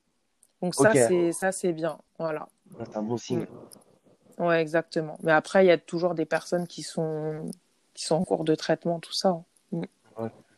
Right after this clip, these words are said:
Speaker 2: Ah, mais moi, je pense, je
Speaker 1: Donc,
Speaker 2: pense
Speaker 1: bon.
Speaker 2: que la France, s'il n'y a pas de deuxième vague, euh, je pense que ça va, ça va repartir à la normale, euh, d'ici la fin de l'année. Mais après, l'Amérique,
Speaker 1: Mm.
Speaker 2: moi, je, franchement, euh, je dirais l'année prochaine. <laughs>
Speaker 1: Mm.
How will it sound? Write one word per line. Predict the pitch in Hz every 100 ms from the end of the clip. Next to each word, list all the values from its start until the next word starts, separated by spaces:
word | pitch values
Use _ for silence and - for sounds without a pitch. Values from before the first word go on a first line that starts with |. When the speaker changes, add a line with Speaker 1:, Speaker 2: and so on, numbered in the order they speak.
| _ _ -
Speaker 2:
Ah, |
mais | 175 165
moi, | 160
je | -
pense, | 160 156
je |
Speaker 1:
Donc, | 160
Speaker 2:
pense | 175 151
Speaker 1:
bon. |
Speaker 2:
que |
la | 143
France, | 139 180 196
s'il | - - - - - - -
n'y |
a | 143
pas | 143
de | 135
deuxième | 131 127
vague, | 127 156 135
euh, | 120 117 113 107 107 107 104 101 101
je | 98 - -
pense | 107
que | - -
ça | 104
va, | 101 98 98 95 - - _ - - _ _ _ _ _ _ _ _ _ -
ça |
va | 113 117
repartir | - 123 - 123
à |
la | 123
normale, | 123 120 135 135
euh, | 123 123
d'ici | 113 127
la | 123
fin | 127
de | 131
l'année. | 151 190 165 - -
Mais | 117
après, | 117 - 165 156
l'Amérique, | 131 131 135 156
Speaker 1:
Mm. |
Speaker 2:
moi, | 135 127
je, | 113 107 104 - -
franchement, | 104 - 127 107
euh, | 95
je | -
dirais | 110
l'année | 107 123
prochaine. | 120 131 123 113 _ _ _ - _ _
<laughs> | 143 - - _ _ _
Speaker 1:
Mm. | 240 233